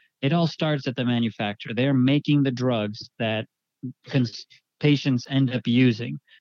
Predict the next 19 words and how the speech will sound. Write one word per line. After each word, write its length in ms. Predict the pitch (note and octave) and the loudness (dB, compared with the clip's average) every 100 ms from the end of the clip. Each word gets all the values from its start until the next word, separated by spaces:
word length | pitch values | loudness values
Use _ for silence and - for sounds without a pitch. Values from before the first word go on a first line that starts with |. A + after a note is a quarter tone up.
| _ _ - | _ _ -2
in 540 | C3 B2+ B2+ C3 C3+ - | 2 4 4 2 -2 -6
the 140 | C3 | -8
country. 440 | - C3 A#2 - - _ | -2 -2 -2 -6 -16 _
And 560 | B2+ A#2+ A#2 A#2 A2+ A2 - _ _ _ _ _ _ | -4 -2 0 -2 -2 -4 -10 _ _ _ _ _ _
that 320 | C3 C#3 D3+ D#3+ - | -2 0 0 -2 -2
gets 200 | C#3+ - | -2 0
distributed. 480 | C3+ - C#3+ C#3 | -2 -2 -4 -2
So 100 | C3 | 0
manufacturers 640 | A#2 C3+ C3 C#3+ C#3 C#3+ A#2+ | 0 2 0 -2 -2 -2 -2
distribute 540 | A#2+ - F3+ D#3+ D3 | -4 0 0 2 0
that, 260 | C3 B2 C#3 | 0 -2 -4
those 460 | D3 C3 C3 C3 - - - - C#3 _ | 0 0 0 -2 -12 -18 -18 -14 -16 _
thousands 400 | - C3+ C#3 C3+ | -2 0 2 0
of 120 | C3 | 0
pallets 420 | - C#3+ C#3 C3+ C3 | -6 -4 -2 -2 -4
of 100 | G#2+ | -2
drugs 320 | D#3 E3 C#3+ | 0 -2 -2
to 80 | A#2+ | -4
wholesalers. 800 | F3 G#3 - B2 C3 B2 - | -2 -2 -4 -10 -10 -14 -18